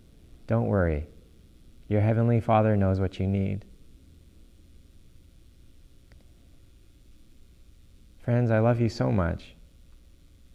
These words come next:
and I am here for you. But more importantly, I want you to know that God is here for you, just as Gordon and Leanne shared today. That God will not leave you alone. God is calling out to all of us today to renew our commitment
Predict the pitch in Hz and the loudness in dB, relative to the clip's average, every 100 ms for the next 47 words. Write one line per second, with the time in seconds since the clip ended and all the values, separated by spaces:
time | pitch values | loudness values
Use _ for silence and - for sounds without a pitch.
0 | - 104 104 101 107 110 104 110 - 92 | -8 -2 0 0 0 0 0 0 -2 -2
1 | 90 90 101 - - - - - - - | -2 -4 -8 -16 -20 -20 -20 -20 -20 -20
2 | - - - - - - 110 120 127 123 | -20 -20 -20 -20 -18 -4 0 0 0 0
3 | 123 120 113 107 98 101 104 113 104 104 | -2 0 0 0 -2 -2 -4 -4 -2 -2
4 | 101 95 92 98 92 95 95 - 90 82 | -4 -2 -2 -2 -4 -4 -4 -4 -4 -4
5 | 90 - - - - - - - - - | -6 -12 -20 -20 -20 -20 -20 -20 -12 -8
6 | 98 107 98 104 101 101 98 95 92 - | -6 -6 -2 0 2 2 0 0 -2 -2
7 | 90 87 90 85 92 - - - - - | -4 -4 -4 -4 -6 -10 -20 -20 -20 -20
8 | - - - - - - - - - - | -20 -20 -20 -20 -20 -20 -20 -20 -20 -20
9 | - - - - - - - - 110 117 | -20 -20 -20 -20 -20 -20 -20 -10 -6 0
10 | 117 113 117 117 113 110 107 107 95 92 | 2 2 2 0 0 0 0 0 0 -2
11 | 92 95 - - - - - - - - | -2 -6 -10 -20 -20 -20 -20 -20 -20 -20
12 | - - - 107 107 107 120 117 113 107 | -20 -20 -12 -4 -2 -2 -2 0 0 0
13 | 110 104 107 110 101 98 - 95 92 - | 0 2 4 4 0 -2 -4 -2 -2 -2
14 | 101 107 123 123 107 110 113 104 101 90 | -2 0 0 0 0 0 0 -2 -2 -2
15 | 90 | -4